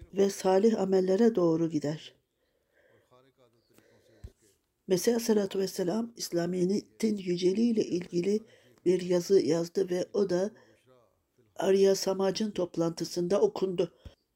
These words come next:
Kur'an-ı Kerim'in belirgin özelliğinden bahsederek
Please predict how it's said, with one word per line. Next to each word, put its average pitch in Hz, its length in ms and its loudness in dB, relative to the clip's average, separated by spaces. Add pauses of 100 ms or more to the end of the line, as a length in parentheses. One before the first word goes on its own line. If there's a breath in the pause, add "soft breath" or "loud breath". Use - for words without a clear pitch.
(340)
Kur'an-ı 208 400 4
Kerim'in 208 500 2
belirgin 190 380 4
özelliğinden 190 760 2
bahsederek 196 640 2